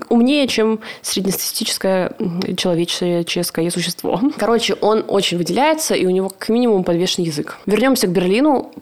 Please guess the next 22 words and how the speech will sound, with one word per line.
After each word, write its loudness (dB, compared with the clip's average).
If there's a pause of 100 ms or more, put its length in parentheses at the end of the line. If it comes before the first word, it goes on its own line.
поговорим 2
про 2
его 2
арку. -2 (220)
Изначально 2
он 4
типичный -2
злодей, 2
и 0
только 0
потом -2
вот -6
он 0
стал -4
трикстером, -2 (180)
трикстером, -2
как -6
я 0
сказала. -2 (200)
Изначально, 2
когда -2
писался -2